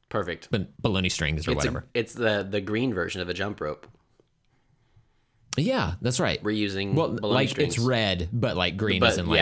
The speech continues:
Speaker 1: yeah.
Speaker 2: environmentally sound.
Speaker 1: Yeah,
Speaker 2: Yeah, I
Speaker 1: yeah,
Speaker 2: get what you're
Speaker 1: yeah.
Speaker 2: saying. Yeah, yeah.
Speaker 1: If it was, yeah, if the baloney was wrapped in green stuff, that'd be, like, really unappetizing.
Speaker 2: What would that even mean? It's like, what? Organic baloney?
Speaker 1: Ugh.
Speaker 2: Okay, sure.
Speaker 1: Yeah, I want that.
Speaker 2: You can taste the raccoon fur,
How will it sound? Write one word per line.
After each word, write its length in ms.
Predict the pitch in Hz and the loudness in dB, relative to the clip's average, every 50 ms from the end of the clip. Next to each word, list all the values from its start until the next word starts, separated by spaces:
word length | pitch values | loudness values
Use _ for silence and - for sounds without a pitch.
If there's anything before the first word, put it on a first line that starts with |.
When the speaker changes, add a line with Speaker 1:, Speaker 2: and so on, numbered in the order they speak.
| 87 - - | 4 2 -2
Speaker 1:
yeah. 60 | - - - _ _ 104 | -8 -14 -16 _ _ -4
Speaker 2:
environmentally 760 | 107 101 98 87 90 90 87 85 87 92 90 87 90 90 85 80 | -2 0 0 2 2 0 0 0 0 -2 -2 -2 -2 -4 -2 -2
sound. 300 | - 92 76 - - 110 | 0 0 0 -2 -2 0
Speaker 1:
Yeah, 220 | 113 117 107 95 | 2 6 8 8
Speaker 2:
Yeah, 80 | 90 85 | 8 6
I 20 | |
Speaker 1:
yeah, 60 | 76 85 | 4 2
Speaker 2:
get 40 | 90 | 0
what 100 | 80 - | -2 -2
you're 100 | 101 107 - | -2 -2 -2
Speaker 1:
yeah. 60 | - 57 | -2 -4
Speaker 2:
saying. 60 | - - - _ | -6 -10 -6 _
Yeah, 180 | - - - - - - - _ - | -2 -2 -2 -4 -10 -18 -12 _ -6
yeah. 180 | 110 - - 113 - | -4 -4 -6 -8 -8
Speaker 1:
If 140 | 107 98 104 | -6 -4 -2
it 80 | 113 | -2
was, 340 | 107 92 82 78 - - - - _ | -2 -2 -4 -6 -10 -12 -14 -14 _
yeah, 300 | - 104 87 - - - - _ _ | -4 -2 -2 0 -2 -4 -8 _ _
if 80 | - 98 | -18 -14
the 80 | 98 98 | -12 -6
baloney 280 | 85 98 95 107 120 104 | -4 -2 0 0 0 0
was 100 | 92 87 | 0 0
wrapped 240 | 98 98 95 - | 0 -2 -2 -2
in 140 | 92 85 87 | -4 -6 -6
green 340 | 82 85 87 98 110 98 80 | -6 -4 -2 -2 -2 -2 -4
stuff, 320 | - - - 73 73 - | -6 -8 -8 -8 -8 -8
that'd 160 | - 90 90 80 | -8 -8 -8 -8
be, 160 | 78 71 69 | -8 -8 -8
like, 240 | 73 82 - - - - _ - _ - 82 | -10 -12 -12 -14 -20 -20 _ -20 _ -14 -12
really 260 | 85 80 78 76 76 | -10 -10 -10 -10 -10
unappetizing. 680 | 80 76 76 85 85 - - - - - - - - | -10 -10 -8 -10 -10 -10 -14 -16 -16 -16 -10 -6 -4
Speaker 2:
What 120 | 110 127 | -2 0
would 80 | 156 147 | 0 0
that 120 | 156 147 | 0 0
even 220 | 151 147 139 107 87 | 0 0 0 0 0
mean? 320 | 87 110 160 143 85 - - | 0 0 0 0 -2 -2 -4
It's 160 | 80 - - | -6 -6 -4
like, 240 | 78 80 80 - - | -4 -4 -4 -4 -4
what? 140 | 131 143 - - | -6 -6 -4 -4
Organic 520 | - 120 113 80 82 92 92 117 143 101 78 | -2 -2 -2 0 0 0 0 0 -2 -2 -2
baloney? 500 | 87 78 78 80 80 90 139 185 180 135 - | -2 -2 0 0 0 0 0 -2 -2 -4 -6
Speaker 1:
Ugh. 180 | - 98 85 - - - | -8 -8 -8 -8 -4 -4
Speaker 2:
Okay, 320 | 120 156 135 117 131 151 151 - - _ | -2 0 0 0 0 -2 -4 -8 -16 _
sure. 320 | _ - - 151 170 131 - | _ -4 -2 -2 -2 -2 -4
Speaker 1:
Yeah, 160 | - 90 85 | -6 -8 -8
I 40 | 85 | -8
want 180 | 87 87 80 - | -8 -8 -10 -4
that. 80 | - - | -2 0
Speaker 2:
You 60 | 180 | 0
can 100 | 185 156 | 0 0
taste 280 | - 147 170 180 - - | 0 0 0 2 2 2
the 60 | 127 | 2
raccoon 360 | 123 127 127 - - - 185 | 2 2 2 0 0 0 0
fur, 260 | - - 82 69 - | 0 0 -2 -2 -4